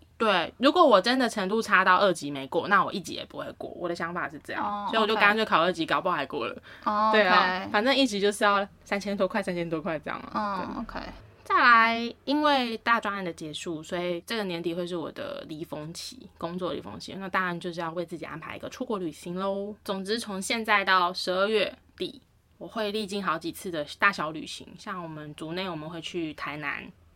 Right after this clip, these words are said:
Speaker 1: 呃，本来是两天一夜，后来我自己跟某几个同事加码成四天三夜这样。
Speaker 2: 加很多欸。
Speaker 1: <laughs> 因为第一天我们到已经晚上了，我们是下班的时候去。
Speaker 2: 哦。
Speaker 1: 然后因为台南我也蛮久没去，我就觉得既然都花这个高铁票了，好像就是可以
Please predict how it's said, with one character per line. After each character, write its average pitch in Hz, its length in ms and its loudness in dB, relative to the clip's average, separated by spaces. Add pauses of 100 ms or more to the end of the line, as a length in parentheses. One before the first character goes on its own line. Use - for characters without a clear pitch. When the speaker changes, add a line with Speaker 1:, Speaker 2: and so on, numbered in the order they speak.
Speaker 1:
呃， 175 300 0
本 175 120 4
来 185 80 6
是 294 120 0
两 202 140 6
天 202 180 2
一 196 40 2
夜， 196 80 4
后 233 80 6
来 214 100 8
我 165 80 6
自 190 120 -2
己 175 100 2
跟 175 160 0
某 165 140 -2
几 151 120 -6
个 151 80 -6
同 151 180 -10
事 165 260 -8
加 151 180 2
码 151 160 -2
成 - 180 -10
四 - 140 -10
天 151 180 -6
三 147 220 0
夜 170 180 2
这 - 80 0
样。 196 100 0 (380)
Speaker 2:
加 247 200 6
很 220 180 6
多 196 220 2
欸。 254 140 6
Speaker 1:
<laughs> - 40 -10
因 359 100 4
为 392 200 6 (100)
第 311 160 2
一 311 40 2
天 311 200 4
我 214 60 4
们 180 160 0
到 185 180 4
已 156 40 -4
经 165 160 -4
晚 - 180 -6
上 - 240 -2
了， - 140 -16 (120)
我 - 80 -8
们 185 140 -4
是 220 160 -6
下 180 200 6
班 170 180 2
的 160 60 -8
时 165 120 -12
候 - 120 -8
去。 - 280 -12 (440)
Speaker 2:
哦。 208 360 -6
Speaker 1:
然 214 80 4
后 262 80 4
因 285 60 4
为 302 80 8
台 226 220 2
南 185 180 0
我 180 100 0
也 202 100 0
蛮 175 300 -4
久 185 180 -2
没 135 160 -8
去， 156 220 -6
我 156 100 -2
就 220 140 2
觉 220 100 0
得 185 80 2
既 202 120 -4
然 175 160 0
都 180 100 -2
花 180 200 0
这 175 120 -4
个 165 60 -4
高 156 180 -2
铁 165 200 -8
票 - 280 -4
了， - 100 -10
好 - 120 -4
像 180 260 -4
就 170 80 -8
是 165 140 -8
可 160 140 -8
以 110 220 -12